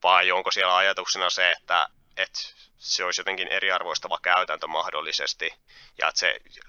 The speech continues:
loisi semmoista epätervettä kilpailua esimerkiksi, tai semmoista,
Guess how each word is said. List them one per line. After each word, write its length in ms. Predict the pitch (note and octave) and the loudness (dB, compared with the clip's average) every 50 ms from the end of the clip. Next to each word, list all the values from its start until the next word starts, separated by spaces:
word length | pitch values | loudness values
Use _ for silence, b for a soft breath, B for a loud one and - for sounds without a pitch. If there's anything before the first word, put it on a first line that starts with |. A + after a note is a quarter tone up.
| - D2 - _ - - | -20 -20 -20 _ -20 -18
loisi 340 | - F#2+ G2+ G2+ F#2+ F2+ - | -8 -2 0 2 2 2 2
semmoista 320 | - G2 F#2 F2+ - F2+ F2 | 0 -2 -2 -2 0 2 2
epätervettä 580 | F#2 - F#2 - - F#2 F#2 F2+ - - - | 2 2 0 -2 0 0 -2 -2 -4 -8 -10
kilpailua 680 | - - G2+ G2+ F#2+ F#2 - F2+ F2+ F2 F2+ E2+ E2 E2 | -8 -4 -4 -2 -2 -2 0 0 0 0 0 0 -2 -2
esimerkiksi, 520 | E2 F2+ F2 E2+ E2 - - - - - _ | -2 -4 -6 -8 -8 -6 -8 -8 -10 -8 _
tai 180 | - F#2 F2+ F2 | -2 0 0 0
semmoista, 520 | - E2+ E2 D#2+ - - - F#2 D#2+ D#2+ | 0 -2 -2 -2 -4 -2 0 2 2 0